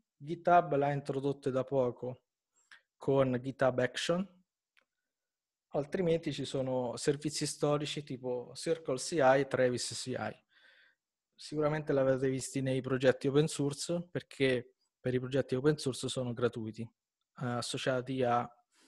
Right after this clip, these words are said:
eh, GitHub. Perché utilizzare le pipeline? Prima cosa, sono integrate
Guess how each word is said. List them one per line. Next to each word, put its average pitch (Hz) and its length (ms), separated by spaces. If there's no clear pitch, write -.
eh, 113 480
GitHub. 127 520
Perché 190 640
utilizzare 127 920
le 135 140
pipeline? 131 840
Prima 190 300
cosa, 139 440
sono 202 320
integrate 170 960